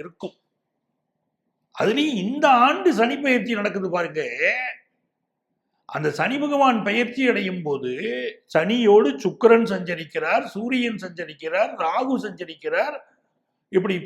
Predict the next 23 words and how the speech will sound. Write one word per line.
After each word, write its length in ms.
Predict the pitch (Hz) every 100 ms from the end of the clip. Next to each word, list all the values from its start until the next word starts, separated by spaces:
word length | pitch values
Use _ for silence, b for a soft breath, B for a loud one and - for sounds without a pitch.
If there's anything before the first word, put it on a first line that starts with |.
| 165
இந்த 120 | 170 170
கிரகங்கள் 500 | 202 254 311 294 226
உட்கார்ந்து 360 | 202 240 254
சஞ்சரிச்சுக்கிட்டு 480 | 202 202 208 185 180
இருக்கு. 140 | 226 240
அன்னைக்கு 200 | 196 190 165
சந்திரனும் 380 | 175 262 262 254
அங்கதான் 280 | 190 190 180
இருக்கார். 280 | - - - _ _ _ _ _ _ _ _ _ _ _ _
சனியோடு 640 | - 135 196 240 240 240 302 285
இன்னும் 300 | 208 262 285 269
நாலு 240 | 254 240 214
கிரகங்கள் 460 | 220 202 254 233 214 - -
சேர்ந்து 360 | 220 254 302 254
ச-, 100 | 196 -
அங்க 120 | 202 196
அமர்ந்திருக்கிறார்கள் 760 | 196 214 220 - 196 196 180 180 165
மீன 240 | 202 202
ராசியில. 460 | 180 170 180 170 165 151 - _ _ _
ஐந்து 440 | - 196 247 269 247 220
கிரகங்களுடைய 720 | 202 202 277 262 240 226 196 185
கூட்டாக 580 | 208 254 - 247 247 277 339
இந்த 160 | 247 208